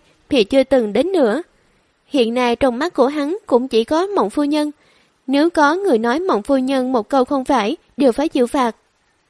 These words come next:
Triệu Như Hi lẳng lặng nghe, không có lên tiếng. Phù Dung nhìn thấy sắc mặt của nàng trầm tĩnh, nháy mắt ra dấu với Uyển Uyển, ý bảo nàng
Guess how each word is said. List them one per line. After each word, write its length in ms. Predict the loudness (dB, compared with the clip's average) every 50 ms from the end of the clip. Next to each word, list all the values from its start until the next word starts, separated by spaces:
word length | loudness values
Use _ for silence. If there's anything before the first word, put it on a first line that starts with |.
| _ _ _ _ _ _ _ _ _ _ _ _ _ _ _
Triệu 160 | 2 4 4 4
Như 180 | 4 2 -2
Hi 340 | -2 0 0 0 0 0 -2
lẳng 220 | -2 -4 -4 -4
lặng 240 | -2 -2 -2 -4 -4
nghe, 220 | -4 -2 -2 -4 -4 -8 _ _ -6
không 260 | -4 -2 -2 -2 -2
có 80 | -2
lên 200 | -2 -2 -4 -4
tiếng. 280 | -2 -2 -2 -2 -2 -4 -8 _ _ _ _ _ _ _ _ _ _ _ _ _ _ _ _ _ _ _ _ _ _ _ _ _ -2
Phù 160 | 4 4 4
Dung 340 | 4 4 4 2 2 2 0
nhìn 180 | -2 -2 -2
thấy 180 | -2 -2 -2 -2
sắc 220 | -2 -2 -4 -4
mặt 200 | -2 -4 -4 -2
của 120 | -2 -2 -2
nàng 240 | 0 -2 -2 -2 -2
trầm 220 | -2 -4 -2 -2
tĩnh, 280 | -2 -2 -2 -4 -6 -8 -12 _ _ _ -6
nháy 200 | -4 -2 -2 0
mắt 300 | 0 -2 -2 -4 -6 _
ra 100 | -4 -4
dấu 220 | -2 -2 -4 -4
với 140 | -2 -2 -2
Uyển 160 | -2 -4 -4 -2
Uyển, 280 | -2 -2 -2 -2 -4 -8 -10 _ _ _ _ _
ý 120 | -2 -2
bảo 240 | 0 2 0 0 0
nàng 260 | 0 -2 -2 -2 -2